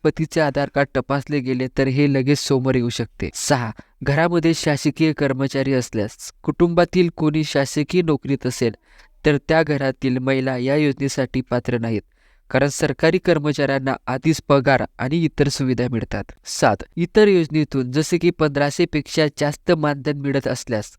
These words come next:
जर कुटुंबातील कोणत्याही व्यक्तीला संजय गांधी, श्रावण बाळ किंवा, किंवा पीएम किसान योजनेतून आधीच पंधराशे पेक्षा जास्त लाभ मिळत असेल, तर महिला लाडकी बहीण योजनेतून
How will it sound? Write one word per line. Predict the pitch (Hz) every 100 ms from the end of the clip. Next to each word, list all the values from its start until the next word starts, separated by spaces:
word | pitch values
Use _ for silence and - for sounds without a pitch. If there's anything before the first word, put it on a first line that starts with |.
| _ _ _ -
जर | 156
कुटुंबातील | 160 156 156 147 151 165 160
कोणत्याही | - 151 139 - 160 170 196
व्यक्तीला | 156 - 143 131 120
संजय | - 151 135 143 147
गांधी, | 143 127 120 127 123
श्रावण | - 131 131 143 143
बाळ | 131 127 127 -
किंवा, | 160 170 185 _ -
किंवा | 175 202 - -
पीएम | 175 180 180 -
किसान | 156 170 160
योजनेतून | 143 139 139 - 127 - -
आधीच | 139 185 -
पंधराशे | 170 147 143 143 165
पेक्षा | 143 131 151 139
जास्त | 135 135 - 147
लाभ | 135 -
मिळत | 139 123 -
असेल, | 123 120 - _ _ _ -
तर | 170
महिला | 156 143 123 120
लाडकी | 123 131 135 -
बहीण | 165 156 156
योजनेतून | 143 131 143 -